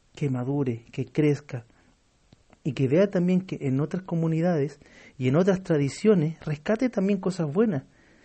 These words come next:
porque de, de esa manera también podrá tener influencias en otras comunidades y en otras tradiciones. Sucedió que en el, eh, con los primeros carismáticos que fueron episcopales, eh, anglicanos que recibieron el Espíritu Santo,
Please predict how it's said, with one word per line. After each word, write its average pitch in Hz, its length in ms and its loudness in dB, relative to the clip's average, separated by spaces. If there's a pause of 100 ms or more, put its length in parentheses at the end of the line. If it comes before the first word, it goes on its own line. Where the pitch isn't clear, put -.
(160)
porque 147 260 2
de, 156 120 4
de 156 160 -2
esa 269 180 4
manera 156 400 6
también 175 300 4
podrá 196 300 4
tener 190 280 2
influencias 185 840 4
en 175 60 2
otras 160 200 -2
comunidades 147 680 0 (280)
y 143 100 2
en 156 60 6
otras 175 240 2
tradiciones. 143 680 2 (600)
Sucedió 156 600 4
que 170 100 2
en 151 80 2
el, 143 200 2
eh, 127 540 6
con 139 100 2
los 135 120 2
primeros 170 340 4
carismáticos 160 800 0 (340)
que 135 120 -2
fueron 175 840 2
episcopales, 160 880 2 (320)
eh, 139 400 2
anglicanos 170 640 2
que 190 120 2
recibieron 185 480 0
el 165 120 0
Espíritu 190 360 -2
Santo, 190 460 -2